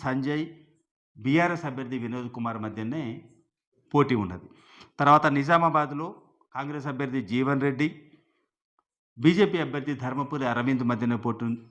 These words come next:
ఉంటుంది. బీఆర్ఎస్ అభ్యర్థి బాజిరెడ్డి గోవర్ధన్ బలహీనంగా ఉన్నాడు. తర్వాత జహీరాబాద్లో సురేష్ షట్కర్, బీబీ పాటిల్ మధ్య ఉంటుంది. బీజేపీ అభ్యర్థి బలహీనంగా ఉన్నాడు.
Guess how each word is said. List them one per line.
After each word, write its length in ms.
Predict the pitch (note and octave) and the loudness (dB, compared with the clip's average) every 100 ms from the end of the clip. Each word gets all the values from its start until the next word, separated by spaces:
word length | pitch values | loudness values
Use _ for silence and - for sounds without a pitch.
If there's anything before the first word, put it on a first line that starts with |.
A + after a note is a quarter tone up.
| B2 | -4
ఉంటుంది. 360 | A2 C3+ C#3+ A#3 - A#2 | 2 2 2 -2 -4 6
బీఆర్ఎస్ 380 | C3+ D#3 D#3+ D#3 | 8 8 6 0
అభ్యర్థి 260 | A#2+ A#2+ A#2 | -4 -4 -2
బాజిరెడ్డి 360 | A2+ A2+ A2 G#2+ G#2+ | -2 -2 -4 -4 -2
గోవర్ధన్ 360 | G#2+ G2+ A2+ G2+ | -2 -4 -4 -2
బలహీనంగా 460 | G#2 A2 G#2 G2+ G2 | 0 2 2 2 0
ఉన్నాడు. 240 | F#2+ F#2 G2 - - - | 0 -2 -6 -12 -16 4
తర్వాత 240 | A#2 B2 B2 A#2 | 6 6 4 4
జహీరాబాద్లో 640 | C3+ F3+ F#3+ E3+ D#3 D3+ D3+ | 6 6 6 4 2 0 -6
సురేష్ 320 | C#3+ C#3+ D3 - | -4 -4 -4 -6
షట్కర్, 360 | B2+ - C#3+ - - - _ A#2+ | -10 -4 -6 -6 -20 -20 _ -2
బీబీ 280 | C3 C#3 B2 | 2 2 4
పాటిల్ 260 | B2 B2 A#2 | 2 2 -2
మధ్య 180 | A#2 A2+ A2 | 0 0 -2
ఉంటుంది. 340 | G#2 G#2+ G#2 A2 - - - - B2+ A#2 | -2 -4 -4 -8 -12 -20 -20 -20 -8 -2
బీజేపీ 460 | C3 D3 D3 D3 C#3+ - A2 | 2 2 2 2 2 0 -2
అభ్యర్థి 420 | B2 A2 C#3 B2+ C3+ C3+ A#2 | 0 0 2 2 0 0 4
బలహీనంగా 460 | G#2+ G#2+ G#2 F#2+ F2 | 4 4 2 2 0
ఉన్నాడు. 260 | F2 F2 | -2 -6